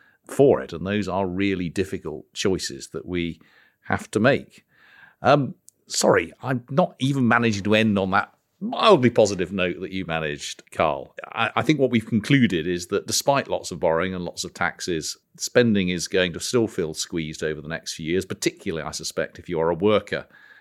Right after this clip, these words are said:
in the public, uh, sector, if you're a teacher, a nurse, a prison officer, a civil servant, things are going to look particularly difficult. That's gonna be very hard for the government as well, both making those decisions and,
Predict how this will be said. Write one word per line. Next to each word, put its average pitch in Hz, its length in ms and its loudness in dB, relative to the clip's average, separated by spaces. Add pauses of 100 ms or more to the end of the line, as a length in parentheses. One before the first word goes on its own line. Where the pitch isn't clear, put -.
(160)
in 82 240 -4
the 78 80 -6
public, - 720 -8
uh, 73 280 -8
sector, - 440 -4
if - 140 -6
you're 69 100 -8
a - 80 -14
teacher, 85 380 -6
a 73 40 -8
nurse, 82 540 -4 (400)
a - 40 -20
prison 85 340 -2
officer, 76 420 -6
a 73 40 -8
civil 82 260 -6
servant, 87 480 0
things 82 240 -6
are 82 40 -12
going 78 200 -6
to 82 80 -14
look 76 200 -12
particularly 71 840 -10
difficult. 90 480 -4
That's 90 200 -8
gonna 92 120 -4
be 85 100 -4
very 90 200 4
hard 92 260 -4
for - 80 -10
the 78 80 -12
government 85 480 -4
as 78 120 -14
well, 98 380 -2 (120)
both 92 220 -4
making 82 280 -8
those 78 240 -8
decisions 76 680 -10 (320)
and, 82 520 0